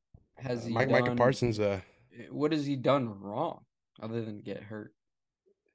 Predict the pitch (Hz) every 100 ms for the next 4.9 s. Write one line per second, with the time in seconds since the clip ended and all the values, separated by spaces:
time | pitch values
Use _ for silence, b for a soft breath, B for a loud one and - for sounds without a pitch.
0 | _ _ - _ _ - 113 117 113 120
1 | 110 - 101 92 87 95 - - - -
2 | 127 151 131 170 240 127 113 117 113 110
3 | 131 - 147 156 110 95 120 120 110 98
4 | 104 101 101 98 101 101 101 98 101